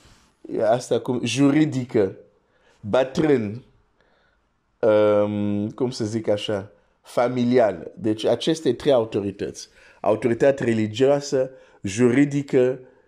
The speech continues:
și familială, <laughs> ca să zic așa. Bine, poate nu e chiar așa exact, dar înțelegi ideea. Adică cei de la care puteai, într-un fel, să aibă autoritate.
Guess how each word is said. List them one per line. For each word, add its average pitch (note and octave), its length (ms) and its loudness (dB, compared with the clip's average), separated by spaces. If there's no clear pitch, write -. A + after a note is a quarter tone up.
și - 180 -6
familială, A#2 880 0
<laughs> - 100 -14
ca G#2+ 120 0
să G#2 180 -2
zic A2 240 -8
așa. F#2+ 300 -8
Bine, A#2 300 -2
poate A#2+ 300 0
nu A#2+ 140 0
e B2+ 100 2
chiar B2 260 0
așa G#2 260 -2
exact, G#2 420 -2
dar G#2 320 -2
înțelegi C3+ 540 -2
ideea. A2+ 340 2
Adică A2+ 540 0
cei G3 300 0
de F3 120 0
la C#3 160 0
care D#3 400 2
puteai, D#3+ 920 0
într-un C#3+ 240 -6
fel, C3+ 240 2
să C3 140 -2
aibă A#2 240 2
autoritate. F#2+ 760 -4